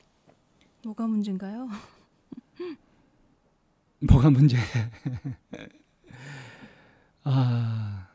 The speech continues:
Speaker 2: 이거를 어떻게 말해야 될까요? 철딱서니가 없다고 해야 될까? 생각을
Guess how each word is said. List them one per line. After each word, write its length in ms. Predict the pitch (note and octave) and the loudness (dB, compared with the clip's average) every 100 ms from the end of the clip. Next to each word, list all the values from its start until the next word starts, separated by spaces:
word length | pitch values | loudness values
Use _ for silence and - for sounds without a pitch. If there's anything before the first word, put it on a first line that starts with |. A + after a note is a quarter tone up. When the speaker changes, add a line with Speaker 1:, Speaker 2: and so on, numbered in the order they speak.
| _ _ _ _ _ _ _ _ _ _ _ _ _ - - - | _ _ _ _ _ _ _ _ _ _ _ _ _ -20 -20 -8
Speaker 2:
이거를 400 | C3 A2+ D3+ C4 | -4 0 0 0
어떻게 420 | A3+ - D#3+ G#3+ | -2 -2 0 6
말해야 360 | B3+ C#3+ B2+ B2 | 6 6 2 0
될까요? 720 | A#2 A2 - A2+ A2 G2+ G#2 - _ | -2 -6 -8 -8 -8 -10 -12 -18 _
철딱서니가 760 | - - G3+ A#3+ - G#3+ E3 C3 | -8 -6 0 0 4 4 4 2
없다고 400 | A2+ - A2+ A2+ | -2 -6 -6 -6
해야 160 | A2+ | -6
될까? 840 | G#2+ G#2+ - A2+ G#2 G2+ G2+ - _ _ _ _ _ - - _ | -8 -12 -12 -12 -10 -12 -14 -20 _ _ _ _ _ -20 -20 _
생각을 840 | - - F#3+ B3 A#3+ E3 A#2+ G#2 | -8 -2 2 2 2 0 -2 -6